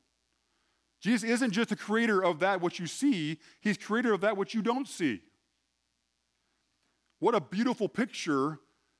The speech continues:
that he is that creator of everything. Everything is underneath his control and by his design.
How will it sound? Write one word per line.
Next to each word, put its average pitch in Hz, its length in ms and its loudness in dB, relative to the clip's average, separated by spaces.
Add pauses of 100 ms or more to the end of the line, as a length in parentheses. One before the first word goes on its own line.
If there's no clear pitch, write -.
(180)
that 175 120 0
he 214 220 0
is 160 480 -2 (380)
that 160 160 -2
creator 160 520 -2 (480)
of 135 120 -6
everything. 170 580 -2 (220)
Everything 214 440 0
is 180 100 -2
underneath 180 540 -2 (160)
his 196 220 -2
control 165 640 -2 (160)
and 151 160 -2
by 160 160 2
his 190 260 -2
design. 160 680 -2